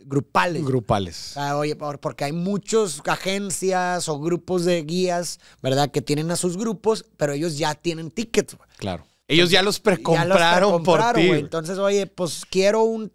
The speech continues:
Speaker 1: quiero ir a ver al David, pero ya no hay boletos individuales en la, aquí en la, en la página oficial, pues bueno, por cinco, diez euros más.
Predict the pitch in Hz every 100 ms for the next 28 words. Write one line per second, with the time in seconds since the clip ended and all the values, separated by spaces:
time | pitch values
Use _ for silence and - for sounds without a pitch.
0 | - 160 180 202 208 202 208 208 185 180
1 | 220 208 170 175 165 165 185 196 196 190
2 | 202 190 180 175 165 156 165 185 175 165
3 | 151 123 - - - - - _ 131 120
4 | 151 165 175 160 139 139 131 156 165 190
5 | 175 185 214 220 202 180 185 180 180 156
6 | - _ _ _ _ _ - 180 185 190
7 | 202 180 185 190 196 190 196 180 190 196
8 | -